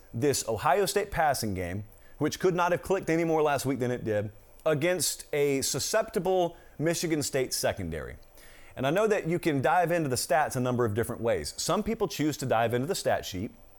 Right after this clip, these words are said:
and they look at, huh, total yards given up. Okay, Michigan State secondary, liability.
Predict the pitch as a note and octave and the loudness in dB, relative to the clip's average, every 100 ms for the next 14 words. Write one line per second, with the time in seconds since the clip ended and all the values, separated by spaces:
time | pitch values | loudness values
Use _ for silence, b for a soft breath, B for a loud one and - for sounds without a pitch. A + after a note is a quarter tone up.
0 | - C#3+ C#3+ C#3+ C3+ C#3+ C#3 B2 A#2+ A#2 | -6 0 4 4 4 2 4 4 6 4
1 | A2+ - B B B - - A3+ D#3 A#2 | 2 -4 B B B -10 -2 2 4 4
2 | F2+ D2+ C#2+ B B B D3+ E3 F3+ C#3+ | 0 -4 -10 B B B 0 2 2 4
3 | D3 G#2 A#2 A#2+ D3+ F3 - - B B | 2 2 0 2 2 0 -2 -12 B B
4 | - C3 B3 F2+ A#2+ - C3+ - D3+ - | -4 0 0 0 0 0 -2 0 0 2
5 | E3 B2+ G2+ D#2+ D#2+ - G#2+ B2 C#3+ E3 | 0 0 0 0 -4 -6 0 2 4 2
6 | E2+ | 0